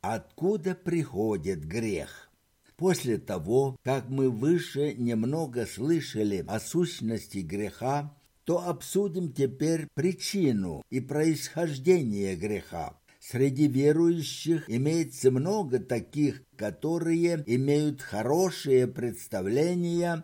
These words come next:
и мысли. Но очень часто такие верующие совершают ошибку в том, что они считают верным то, как они думают. Ниже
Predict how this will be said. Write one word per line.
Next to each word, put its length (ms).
и 120
мысли. 720
Но 240
очень 540
часто 540
такие 600
верующие 1300
совершают 880
ошибку 840
в 120
том, 600
что 420
они 540
считают 1080
верным 800
то, 380
как 320
они 440
думают. 920
Ниже 600